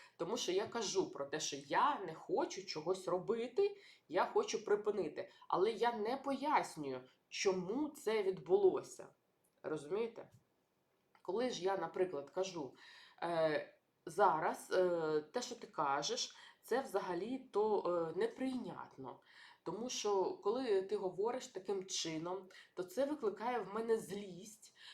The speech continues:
бо ти говориш, е, ніби зверхньо і ніби оцінюєш мене. От, і мені хочеться на тебе злитися, мені хочеться якось грюкати дверима чи щось таке. Я розумію, що це неконструктивно, але я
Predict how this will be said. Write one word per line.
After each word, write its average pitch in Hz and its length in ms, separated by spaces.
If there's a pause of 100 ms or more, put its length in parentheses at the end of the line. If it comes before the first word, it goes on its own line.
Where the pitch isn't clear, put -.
(200)
бо 208 460
ти - 180
говориш, 254 600
е, 185 100
ніби 220 360
зверхньо 180 680
і 170 160
ніби 208 380
оцінюєш 185 880
мене. 269 420 (640)
От, 196 400
і 185 240
мені 240 460
хочеться 190 600
на 185 100
тебе 196 280
злитися, 202 720 (380)
мені 208 480
хочеться - 500
якось 180 320
грюкати 208 480
дверима 202 520
чи - 120
щось 220 220
таке. - 380 (320)
Я 196 180
розумію, 262 380
що 262 140
це 226 160
неконструктивно, 277 1120 (680)
але 226 520
я 185 520